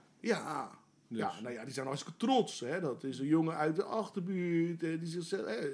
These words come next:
Speaker 1: zelf daarboven geknokt heeft.
Speaker 2: Ja.
Speaker 1: En die dat toch, eh, ja, dat is natuurlijk een droom voor al die, eh, jongens, hè. Eh, en wat
Speaker 2: Ja.
Speaker 1: hij heeft ook aardig wat bereikt natuurlijk in zijn leven.
Speaker 2: Zeker, ja. En hij is toch één van ons, hè, dat idee.
Speaker 1: Ja.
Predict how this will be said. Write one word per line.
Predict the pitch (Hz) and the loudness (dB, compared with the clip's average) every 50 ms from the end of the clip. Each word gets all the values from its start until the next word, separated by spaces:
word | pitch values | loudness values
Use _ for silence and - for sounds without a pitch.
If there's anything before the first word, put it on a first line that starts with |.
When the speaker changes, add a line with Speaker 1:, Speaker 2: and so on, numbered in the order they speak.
| 156 156 - - - | -6 -8 -12 -16 -18
Speaker 1:
zelf | - - 190 185 180 | -8 -4 -2 -2 0
daarboven | 165 185 180 220 226 240 208 202 | 0 0 2 4 4 4 2 0
geknokt | 185 190 - - 202 196 190 165 - | -2 -4 -4 -4 -2 -2 -2 -2 -2
heeft. | 165 151 151 151 156 156 - - - - - - - - - | -2 -2 0 -2 -2 -4 -8 -14 -20 -20 -20 -20 -20 -10 0
Speaker 2:
Ja. | - 160 160 127 110 - - - - - - - - - - - - - - - - - - - | 4 4 4 4 4 0 -6 -16 -20 -20 -20 -20 -20 -20 -20 -20 -20 -20 -20 -20 -20 -20 -14 -8
Speaker 1:
En | 151 151 | -4 -2
die | 147 139 | 0 2
dat | 147 143 143 | 2 0 0
toch, | 226 208 - - - | 0 -2 -2 -2 -4
eh, | 123 123 123 147 | -2 -2 0 0
ja, | 214 175 117 120 | -2 -2 -2 -4
dat | 139 151 | -4 -4
is | 160 143 120 120 135 | -4 -4 -6 -6 -8
natuurlijk | - 135 123 160 160 156 156 | -8 -4 2 2 4 4 4
een | 156 139 123 | 0 -2 2
droom | 123 160 202 220 226 175 139 | 10 12 12 12 12 8 2
voor | 117 127 135 | 2 2 2
al | 156 151 143 156 156 | 4 4 4 4 4
die, | 160 165 175 180 175 | 4 2 0 0 0
eh, | 180 185 | 0 0
jongens, | 190 220 254 262 202 143 120 - | 0 0 0 2 2 2 2 0
hè. | - 120 170 | -2 -2 -2
Eh, | 208 233 - 120 123 - - - - - - - 151 160 156 - | -4 -4 -6 -8 -6 -6 -6 -8 -8 -8 -6 -4 -2 -2 -2 0
en | 143 151 | -2 -2
wat | 151 - | 0 0
Speaker 2:
Ja. | - 160 147 | 2 4 4
Speaker 1:
hij | 151 | 6
heeft | 156 165 170 | 6 6 6
ook | 170 170 160 170 - - - - - - | 6 4 4 0 -4 -8 -10 -14 -14 -2
aardig | - 208 196 185 175 170 | 4 6 6 6 8 6
wat | 196 196 175 | 6 6 6
bereikt | 196 233 285 311 320 240 | 6 6 6 6 6 6
natuurlijk | 208 175 156 170 160 151 151 143 | 4 4 4 6 6 6 6 4
in | 147 143 | 2 0
zijn | 131 135 135 | 2 2 2
leven. | 123 117 127 120 | 2 2 0 0
Speaker 2:
Zeker, | 127 135 139 131 - 87 82 80 90 | 0 0 0 -2 -4 -8 -16 -12 -8
ja. | 120 139 123 107 120 123 113 107 | -4 -2 0 0 0 -2 -4 -4
En | 117 110 113 110 | -4 -6 -6 -4
hij | 110 110 | -4 -6
is | 107 - | -6 -8
toch | - - - - | -8 -10 -10 -6
één | 143 127 131 113 | -4 -4 -2 0
van | 143 156 | 2 2
ons, | 165 156 123 - - - - - | 2 2 0 -2 -6 -14 -12 -8
hè, | 123 143 185 196 | -6 -6 -4 -4
dat | 135 117 113 - | -6 -6 -8 -8
idee. | - 110 110 104 101 98 98 95 | -8 -10 -8 -10 -10 -12 -8 -4
Speaker 1:
Ja. | - 151 - - - | -4 -4 -4 -4 -8